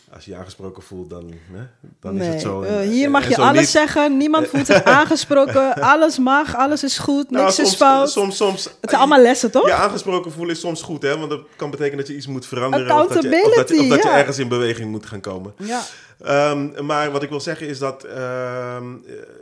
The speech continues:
Speaker 1: ik heb ook mannengroepen geleid, mannenbijeenkomsten. Ehm, en dan denk je dat mannen zijn in beginsel niet zo spraakzaam.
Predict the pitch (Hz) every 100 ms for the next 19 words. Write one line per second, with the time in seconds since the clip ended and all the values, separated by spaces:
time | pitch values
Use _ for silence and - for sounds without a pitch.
0 | - - 131 131 123 107 - _ 135 139
1 | 131 139 123 131 123 123 113 107 104 -
2 | - 110 117 101 92 123 127 123 120 107
3 | 101 101 _ _ _ _ _ - 98 104
4 | 92 92 92 87 87 - 131 131 120 120
5 | 120 110 117 120 110 113 101 104 101 -
6 | 143 170 - 104 98 98 - 110 107 104
7 | 101 95 101 92 - 76